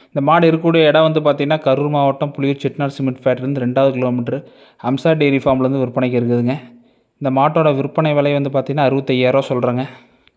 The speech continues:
தேவைப்படுறவங்க டிஸ்பிளே தெரியுற நம்பருக்கு கால் பண்ணுங்க. ரேட்டை முன்ன பின்ன அனுசரித்து பண்ணி தரலாங்க. இந்த ரெண்டாவது மாடு வந்து பார்த்தீங்கன்னா, செம்பூத்து ஜெர்சியில் கிளி கொம்பில் நல்ல பிரீடு மாடுங்க. ஒரு பாஞ்சு லிட்டருக்கு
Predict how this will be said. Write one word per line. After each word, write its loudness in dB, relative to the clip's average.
தேவைப்படுறவங்க 2
டிஸ்பிளே 0
தெரியுற -2
நம்பருக்கு -2
கால் 0
பண்ணுங்க. -2
ரேட்டை -2
முன்ன -4
பின்ன -6
அனுசரித்து -4
பண்ணி -2
தரலாங்க. -2
இந்த 0
ரெண்டாவது 4
மாடு 4
வந்து 0
பார்த்தீங்கன்னா, 0
செம்பூத்து 0
ஜெர்சியில் -4
கிளி -2
கொம்பில் -2
நல்ல -2
பிரீடு 0
மாடுங்க. 0
ஒரு -4
பாஞ்சு -2
லிட்டருக்கு -4